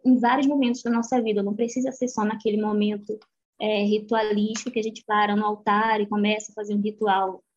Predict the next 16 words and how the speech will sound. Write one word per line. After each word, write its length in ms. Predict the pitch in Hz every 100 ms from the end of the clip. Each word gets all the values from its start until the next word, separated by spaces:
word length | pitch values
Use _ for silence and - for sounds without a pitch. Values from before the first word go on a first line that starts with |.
| -
Eu 60 | 202
come-, 340 | 208 208 208
eu 120 | 208
consigo 320 | 233 226 233
ver 120 | 233 240
magia 720 | 233 240 247 247 262 262 -
até, 440 | 233 - 240 285
assim, 400 | 320 - 285 247 - - - 202 _ _ -
juntando 540 | 214 240 240 247 269
com 120 | -
a 80 | 226
dança, 600 | 202 214 269 - 233 - _ _ _ _ _ _ _
é 120 | 220 220
como 300 | 233 226 233
se 140 | 247
aquilo, 800 | 240 - 240 240 254 262 262